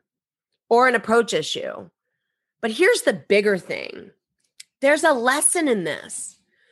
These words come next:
We've learned something about ourselves on our way to the goal.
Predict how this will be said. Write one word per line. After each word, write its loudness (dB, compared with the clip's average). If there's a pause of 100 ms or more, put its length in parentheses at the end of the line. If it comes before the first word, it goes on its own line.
(260)
We've 2
learned 2
something -2
about 0
ourselves 0 (360)
on 4
our 4
way 0
to -6
the -2
goal. 0